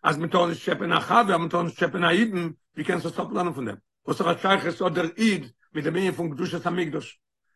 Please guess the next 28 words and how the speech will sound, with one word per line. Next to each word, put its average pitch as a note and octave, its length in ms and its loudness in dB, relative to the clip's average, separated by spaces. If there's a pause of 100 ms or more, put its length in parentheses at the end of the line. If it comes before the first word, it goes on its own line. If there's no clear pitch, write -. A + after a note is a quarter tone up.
דער E3+ 80 4
קדושת G3 380 6
המקדש, G3 680 4 (180)
טומען A3 340 8
נישט, - 280 -2
ווייל E3 180 4
זיי - 140 0
ענין G3 240 6
פון E3+ 460 6 (280)
יראת F3+ 300 4
המקום F3+ 440 4
ברוך E3 280 2
הוא, E3 240 0
וחשיבותו, F#3 680 2 (400)
א C#3+ 80 4
איד G3+ 220 6
האט G3+ 160 6
נישט F#3 140 2
דעם G3 160 4
ענין G3 160 6
פון F3 180 -4
קדושה E3 320 0
פון F3 160 0
א, E3 80 4 (140)
פון E3+ 140 0
א D#3+ 60 2
בית D3+ 220 0
המקדש, C3 460 -2